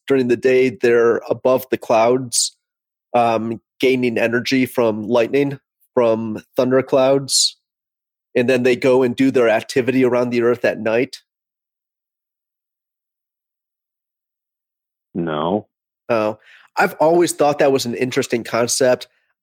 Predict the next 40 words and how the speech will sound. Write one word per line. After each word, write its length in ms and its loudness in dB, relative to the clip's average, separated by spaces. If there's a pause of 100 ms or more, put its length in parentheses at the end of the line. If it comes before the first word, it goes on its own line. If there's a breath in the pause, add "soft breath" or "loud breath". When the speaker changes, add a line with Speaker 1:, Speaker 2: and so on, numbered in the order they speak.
(140)
Speaker 1:
I'm 160 0
not 220 0
saying 260 0
I 100 2
believe 460 -2
it. 300 -2 (2250)
If 380 -2
aliens 540 0
are 120 2
real, 420 0
if 220 -2
U 200 0
F 120 -4
Os 220 0
exist, 540 -2
if 180 -4
they're 200 0
out 260 0
there, 440 0
you 120 -2
know, 400 0 (420)
flying 300 2
around 360 0
our 540 2
earth 260 0
and 120 0
all 140 2
that 220 0
good 200 -2
stuff, 480 0 (600)
I 140 2
could 160 -8
see 160 -4
that 180 0
making 320 0
a 60 2
little 240 2
bit 160 -2
of 60 -2
sense. 560 -4